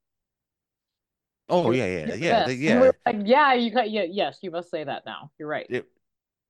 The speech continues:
Speaker 1: yeah, it was, he was, uh, th-, I'm pretty sure that was from, uh, Vlad, Vlad T V.
Speaker 2: Was it? Oh, mm-hmm.
Speaker 1: Um, but yeah, The Game has said that a few times. Like, he wasn't really trying to start some beef with Eminem.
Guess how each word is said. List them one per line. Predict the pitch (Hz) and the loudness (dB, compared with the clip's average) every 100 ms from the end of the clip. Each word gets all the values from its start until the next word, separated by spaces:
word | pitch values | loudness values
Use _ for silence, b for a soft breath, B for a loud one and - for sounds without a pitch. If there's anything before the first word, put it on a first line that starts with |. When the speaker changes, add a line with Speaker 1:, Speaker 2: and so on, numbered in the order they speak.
| _ - | _ -18
Speaker 1:
yeah, | 76 - | -18 -6
it | 120 | -4
was, | 127 131 - | 0 -2 -2
he | 147 | -4
was, | 151 147 117 | -2 -2 -2
uh, | 143 135 131 123 - | 0 0 0 -2 -6
th-, | 95 | -8
I'm | 104 | -6
pretty | 147 | -8
sure | 143 147 | -4 -2
that | 127 | -2
was | 123 | -4
from, | 120 98 82 - | -8 -16 -14 -6
uh, | 95 90 | -4 -4
Vlad, | 85 107 113 82 80 _ _ _ _ - | -6 -4 -4 -4 -10 _ _ _ _ -12
Vlad | 98 95 | -10 -10
T | 107 | -12
V. | 92 92 _ _ - | -12 -16 _ _ -10
Speaker 2:
Was | 180 | -4
it? | 214 226 | -4 -4
Oh, | - 156 - _ | -6 -8 -10 _
mm-hmm. | 135 131 117 | -16 -10 -4
Speaker 1:
Um, | 104 95 87 82 82 - _ _ _ _ _ _ | -2 -2 -4 -6 -10 -16 _ _ _ _ _ _
but | 180 180 | 0 2
yeah, | 135 | 2
The | |
Game | 135 175 151 | 2 0 0
has | - | -2
said | 151 | -2
that | 135 127 | -2 -4
a | |
few | - 143 | -8 -10
times. | 98 80 80 - | -8 -8 -10 -6
Like, | 110 104 | -6 -4
he | 185 | -2
wasn't | 180 156 135 | 0 2 0
really | 101 110 95 | -2 -2 -4
trying | - 113 101 | -4 -2 -2
to | 85 | -4
start | - - 110 98 - | -6 -4 -2 -2 -6
some | - 87 | -16 -14
beef | - 107 95 - | -6 -6 -4 -6
with | 82 | -2
Eminem. | 90 90 87 98 76 | 0 2 2 0 -2